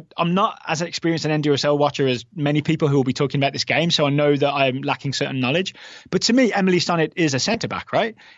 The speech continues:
And when she plays right back, um, I mean this in a good way, she looks like a centre-back playing right back. <laughs> Um,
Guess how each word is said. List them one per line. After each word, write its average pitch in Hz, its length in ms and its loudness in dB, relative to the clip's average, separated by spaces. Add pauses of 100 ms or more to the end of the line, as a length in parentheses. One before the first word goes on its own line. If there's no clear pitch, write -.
And 196 160 2
when 233 80 4
she 233 100 2
plays 226 240 0
right 233 180 2
back, - 440 -4
um, 147 360 0 (200)
I 185 40 -2
mean 214 140 4
this 240 140 2
in 214 60 4
a 185 60 2
good 156 140 2
way, 208 220 2 (180)
she - 160 0
looks 220 260 2
like 214 140 0
a 190 60 0
centre-back 170 500 -2
playing 135 220 -2
right 151 180 -2
back. - 400 -12 (240)
<laughs> - 220 -14
Um, 151 340 2